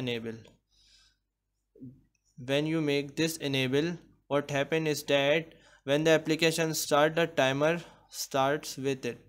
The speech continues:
So you don't have to press any button or do any, anything to activate the timer. It would auto, uh, it would auto start. So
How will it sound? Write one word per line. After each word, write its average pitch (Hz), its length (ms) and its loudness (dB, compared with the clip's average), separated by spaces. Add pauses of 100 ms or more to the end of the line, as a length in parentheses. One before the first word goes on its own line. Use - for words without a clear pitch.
(460)
So - 120 -4
you 147 200 0
don't 151 280 2
have 147 220 2
to 151 80 -4
press 139 360 0
any 135 220 -2
button 131 440 -2
or 135 140 -2
do 131 380 -2
any, 131 440 -4 (160)
anything 131 680 -4
to 143 420 -4
activate 127 480 -2
the 123 100 0
timer. 131 500 -4 (520)
It 135 180 -4
would 151 260 -2 (140)
auto, 143 560 0 (640)
uh, 123 340 -4
it 143 140 -4
would 151 100 0
auto 135 280 2
start. 117 440 -2 (3250)
So 120 320 -14